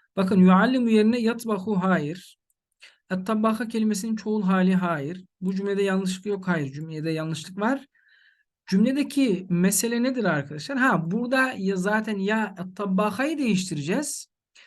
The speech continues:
ya da "yuallimu'yu" değiştireceğiz. Yani orada,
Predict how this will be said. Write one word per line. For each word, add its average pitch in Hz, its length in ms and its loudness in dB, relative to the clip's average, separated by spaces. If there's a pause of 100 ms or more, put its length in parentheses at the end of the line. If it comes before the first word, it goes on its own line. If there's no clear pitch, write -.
(280)
ya 196 300 0
da 320 260 0 (200)
"yuallimu'yu" 240 960 -2
değiştireceğiz. 139 640 -6
Yani 160 220 -2
orada, 190 640 2